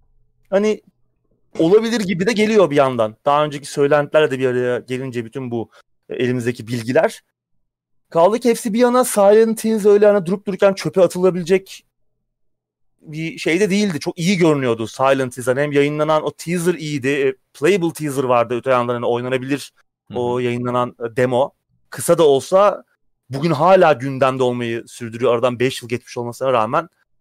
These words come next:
Speaker 1: hala gündemde ki Konami de ona kafayı takmış durumda, biliyorsun PlayStation dörtten kaldırılmıştı oyun iptal edildiğinde ama
Speaker 2: Hı hı.
Speaker 1: bazı PlayStation dörtlerde tabii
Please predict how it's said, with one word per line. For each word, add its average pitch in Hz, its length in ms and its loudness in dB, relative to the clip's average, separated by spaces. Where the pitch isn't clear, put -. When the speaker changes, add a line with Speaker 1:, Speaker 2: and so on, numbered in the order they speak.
Speaker 1:
hala 127 440 2
gündemde 127 540 -2
ki 220 120 -6
Konami 185 380 0
de 175 100 6
ona 165 200 2
kafayı 165 280 0
takmış 175 360 -2
durumda, 165 380 0
biliyorsun 151 320 -4
PlayStation 151 500 -2
dörtten 202 340 2
kaldırılmıştı 180 640 2
oyun 139 180 -2
iptal 139 300 2
edildiğinde 135 600 -2
ama 180 340 2
Speaker 2:
Hı - 40 -6
hı. - 60 -12
Speaker 1:
bazı 156 520 2
PlayStation 143 580 -4
dörtlerde 147 720 2
tabii 160 340 -4